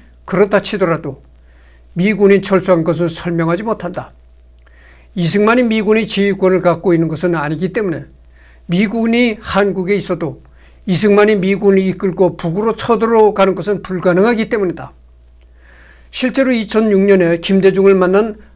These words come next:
아미티지 전 미국 국무부 부장관은 당시 미군 철수가 조기에 이루어졌고 에치슨 라인도 실수였다고 인정한 바 있다. 어?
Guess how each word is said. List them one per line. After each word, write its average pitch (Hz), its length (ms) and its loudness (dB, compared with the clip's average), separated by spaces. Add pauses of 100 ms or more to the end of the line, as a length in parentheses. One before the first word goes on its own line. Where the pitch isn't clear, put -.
아미티지 185 580 0
전 185 260 0
미국 196 380 -4
국무부 202 640 0
부장관은 175 800 0 (640)
당시 196 320 2
미군 196 340 2
철수가 185 420 2
조기에 190 520 -2
이루어졌고 180 680 -2 (560)
에치슨 185 680 2
라인도 165 360 0
실수였다고 190 920 -2
인정한 151 400 -6
바 214 100 2
있다. 202 340 -4 (1900)
어? 165 240 -6